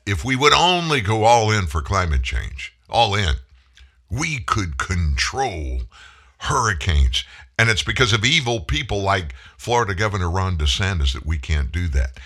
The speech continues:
And basically, and I'm paraphrasing what they were saying and thinking when they said it,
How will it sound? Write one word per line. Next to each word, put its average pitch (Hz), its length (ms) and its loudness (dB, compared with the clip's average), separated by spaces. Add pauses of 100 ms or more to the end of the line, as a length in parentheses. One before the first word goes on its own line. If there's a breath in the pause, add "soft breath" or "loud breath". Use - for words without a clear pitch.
(300 loud breath)
And 104 160 2
basically, 107 760 0 (360)
and 104 120 2
I'm 117 120 2
paraphrasing 73 600 2
what 71 220 0
they 73 120 0
were 67 440 2
saying 87 480 2
and 67 140 4
thinking 80 460 0
when 71 140 6
they 65 160 4
said 104 320 -2
it, 64 200 -2